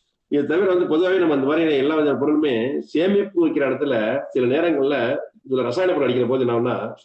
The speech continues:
அதனுடைய சேமிப்பு தங்கி வந்து அதே பிரச்சனை உண்டாக்க வாய்ப்பு இருக்கு. அப்ப நஞ்சுகள், இஞ்சி நஞ்சும்பாங்க, அந்த மாதிரி சில கொஞ்சோண்டு இருக்கும், அது நமக்கு தெரியாது, டாக்ஸிக் லெவல் இருக்கும். அப்ப வேக வைக்கிற மாதிரி என்னன்னா, அது எல்லாமே மாற்றங்கள் ஏற்பட்டு ஆவியா கூட செலுத்தி போயிடும், சில தண்ணியில கலந்து போயிடும். இந்த மாதிரி நன்மை இருக்கிறனால நம்ம வந்து முடிஞ்ச வரைக்கும்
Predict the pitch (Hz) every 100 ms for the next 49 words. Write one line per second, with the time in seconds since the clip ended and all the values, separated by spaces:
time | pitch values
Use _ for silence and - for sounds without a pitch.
0 | _ _ _ 123 185 202 185 - 170 170
1 | 165 139 143 139 143 127 120 117 131 117
2 | 110 104 104 101 101 - _ _ _ _
3 | _ 127 147 147 180 202 180 147 139 143
4 | 190 190 156 147 139 127 123 117 143 156
5 | 185 202 175 156 135 120 127 135 113 127
6 | 147 - 139 120 107 104 123 143 185 208
7 | 175 160 147 160 143 127 135 151 127 131
8 | 143 123 113 117 127 107 110 - _ _
9 | 139 156 160 147 135 131 117 120 113 113
10 | - - _ 120 131 131 135 131 123 117
11 | 117 107 104 - 120 139 127 135 123 113
12 | 131 123 117 123 120 123 113 226